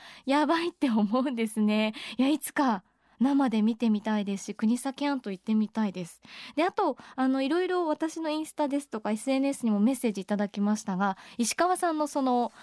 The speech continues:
ケーツーっていう高い山、極地でのトイレ事情なんかもお話をしていただいたら、結構こう、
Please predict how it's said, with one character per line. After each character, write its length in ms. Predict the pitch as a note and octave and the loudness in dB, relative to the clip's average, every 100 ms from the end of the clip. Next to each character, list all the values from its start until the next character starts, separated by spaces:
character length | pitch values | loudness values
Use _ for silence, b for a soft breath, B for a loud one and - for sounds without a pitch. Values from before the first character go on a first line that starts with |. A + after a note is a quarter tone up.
| B B | B B
ケ 200 | - E4 | -2 0
ー 40 | F4+ | 0
ツ 160 | - F#4+ | 0 -2
ー 100 | E4 | -2
っ 20 | |
て 180 | - A3+ | -2 0
い 160 | G3 | 0
う 60 | F#3+ | -2
高 380 | - - - F4+ | -8 -10 -4 -2
い 80 | |
山、 200 | D#4+ C#4+ | 0 0
極 300 | C#4 A4 G#4+ | 0 -2 -4
地 180 | - - | -6 -4
で 160 | D#4 C#4 | -2 0
の 380 | D4+ F4+ C#4+ - | 2 2 2 -2
ト 160 | - E4 | 0 2
イ 40 | |
レ 140 | E4+ F4 | 2 0
事 140 | F4+ | -2
情 160 | E4 C4+ | 0 2
な 140 | A#3 | 2
ん 20 | |
か 120 | A3 G#3 | 0 0
も 140 | F#3+ | 0
お 20 | |
話 600 | G#3+ G#3+ A#3 A3+ A#3 A#3 | 2 4 2 0 -2 -2
を 100 | A3 | -2
し 120 | A3+ - | -2 -4
て 80 | |
い 40 | A#3+ | -4
た 120 | A3+ | -2
だ 100 | A3+ | -2
い 80 | A3 | -2
た 100 | A3 | -2
ら、 80 | G#3 | -2
結 200 | C4+ - | -4 -4
構 140 | G3 | -4
こ 300 | - G3+ | -2 -2
う、 20 | G3 | -2